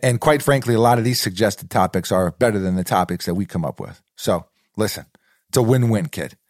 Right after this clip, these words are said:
It's a win-win. We got a bunch here. We're not gonna be able to get through all of them. So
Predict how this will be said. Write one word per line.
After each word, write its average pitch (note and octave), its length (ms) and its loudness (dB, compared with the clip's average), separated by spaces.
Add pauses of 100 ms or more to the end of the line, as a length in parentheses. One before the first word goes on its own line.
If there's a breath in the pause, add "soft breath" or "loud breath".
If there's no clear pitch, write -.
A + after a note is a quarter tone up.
(360)
It's G2+ 140 -2
a A2 60 2
win-win. A2 460 2
We G2+ 100 -4
got A#2 120 4
a A2 60 0
bunch C3 300 2
here. D3+ 220 4
We're A#2 120 2
not A#2 520 0
gonna B2+ 200 2
be A#2+ 100 0
able A#2 120 2
to A#2 60 -2
get A#2 200 -2
through G#2+ 160 0
all F#2+ 120 2
of F2 80 -4
them. D#2+ 140 -8
So G2 220 -2